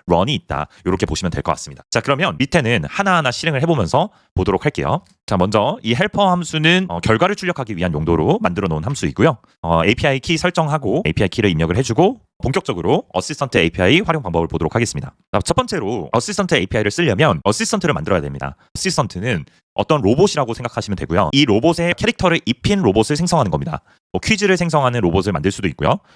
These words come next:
매스 튜터라고 해서 수학 문제를 푸는 그러한 로봇도 만들 수가 있습니다.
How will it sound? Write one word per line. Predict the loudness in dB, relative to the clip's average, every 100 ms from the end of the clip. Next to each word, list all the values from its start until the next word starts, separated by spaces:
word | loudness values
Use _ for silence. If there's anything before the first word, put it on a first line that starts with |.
| _
매스 | 0 2 0
튜터라고 | -2 0 0 2
해서 | 0 2 0
수학 | 0 -2
문제를 | 0 0 -2
푸는 | -2 -4 -2
그러한 | -2 0
로봇도 | 0 -2 -2
만들 | -4 -4
수가 | -4
있습니다. | -6 -8 -10